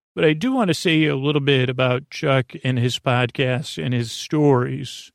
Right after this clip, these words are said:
uh, especially for those of you that are unfamiliar with it or might be a little bit more on the, the, the G spectrum. You're an adult, but you say, "Well, I prefer G level things," uh,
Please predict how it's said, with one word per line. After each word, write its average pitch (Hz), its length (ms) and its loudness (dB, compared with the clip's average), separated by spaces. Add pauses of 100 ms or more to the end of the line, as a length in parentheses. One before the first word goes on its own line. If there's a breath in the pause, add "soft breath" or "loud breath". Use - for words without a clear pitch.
(680)
uh, 123 40 -6
especially 135 840 -2
for 156 160 -4
those 143 300 2
of 139 100 4
you 127 340 0
that 123 100 -2
are 139 120 -6
unfamiliar 135 600 0
with 123 260 -6
it 131 180 -2
or 139 240 2
might 135 300 0
be 131 320 0
a 135 100 -6
little 135 260 0
bit 143 140 4
more 131 360 0
on 123 240 -2
the, 131 300 -4
the, 131 360 -4
the 131 180 -2
G 135 320 2
spectrum. 131 760 -2
You're 147 300 0
an 131 80 0
adult, 131 480 2
but 143 80 -2
you 127 80 -2
say, 135 160 -4
"Well, 165 160 2
I 175 60 4
prefer 156 320 -4
G 135 460 -2
level 131 440 -2
things," 127 580 -2
uh, 131 360 -4